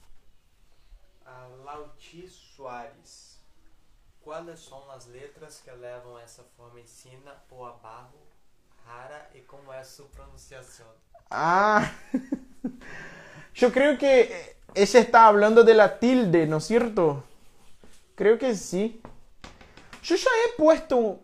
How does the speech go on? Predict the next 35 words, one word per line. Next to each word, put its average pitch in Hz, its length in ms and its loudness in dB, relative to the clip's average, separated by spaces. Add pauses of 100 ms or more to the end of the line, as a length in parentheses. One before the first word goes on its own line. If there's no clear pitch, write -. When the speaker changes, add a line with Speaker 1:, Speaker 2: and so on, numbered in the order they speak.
Speaker 2:
un, 208 600 -6
yo 214 120 -14
ya 302 180 -8
puse 349 220 -4
un 381 120 -4
video 208 680 0
ahí 156 540 -2
hablando 180 540 -2
de 180 140 -4
cuáles 220 280 2
letras 208 420 -2
llevan 196 280 0
esa 180 300 -8
tilde. 156 440 -6 (180)
Yo 226 140 -4
creo 392 180 0
que 359 100 -2
es 233 100 2
de 202 120 4
eso 175 380 -2
lo 151 160 -10
que 165 80 -6
está 151 180 -4
hablando. 143 440 -6 (520)
La 165 260 -6
tilde 185 600 0
circunflexa. 175 1040 -6 (640)
Y 202 280 -2
en 240 120 2
portugués 254 400 0
nosotros 240 440 -2
ponemos 214 440 -6
la 190 140 -4
circunflexa 190 840 -8
en, 160 460 -10